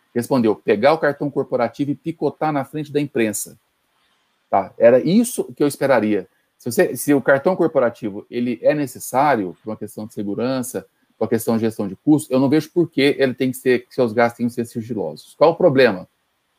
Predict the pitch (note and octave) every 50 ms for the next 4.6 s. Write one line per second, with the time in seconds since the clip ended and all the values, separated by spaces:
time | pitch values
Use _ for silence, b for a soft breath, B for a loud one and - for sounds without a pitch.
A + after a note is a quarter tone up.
0 | _ _ _ _ _ _ _ _ - C#3 - C#3+ C3 - F#3+ F#3+ F#3+ - - -
1 | C#3+ C#3+ - - D3 C3 A#2 C3+ D3 D3 - D#3 D3 C3 - C3 B2+ B2 - -
2 | B2+ A2 F#2+ G2+ F2+ E2+ - _ _ _ _ _ _ _ - A2+ - - D3 C#3
3 | C#3+ F3 E3+ - - E3 D#3+ F3+ F3 E3 E3+ D#3+ D#3 D#3+ - E3+ D#3 - D3 D3
4 | E3 D#3+ - - F#3+ F#3+ - F#3 D#3+ D3 C#3+ -